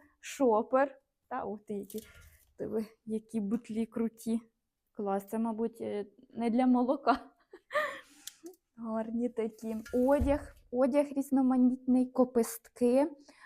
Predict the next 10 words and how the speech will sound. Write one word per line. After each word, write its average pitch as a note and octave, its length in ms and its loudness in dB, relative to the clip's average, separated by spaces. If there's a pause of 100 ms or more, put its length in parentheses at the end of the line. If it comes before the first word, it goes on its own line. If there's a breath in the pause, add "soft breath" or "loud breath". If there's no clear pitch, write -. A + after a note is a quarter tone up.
до C#4 560 0 (280 loud breath)
печі. C#4+ 640 2 (320)
А A#3 140 -2
це C4 240 0
ось, A3+ 400 -2 (400 soft breath)
е, A3 100 -2
маслобійня. A3+ 1200 2 (480)
Дивіться, C4 480 -4 (240)
туди A#3 260 0
наливали, A3 680 2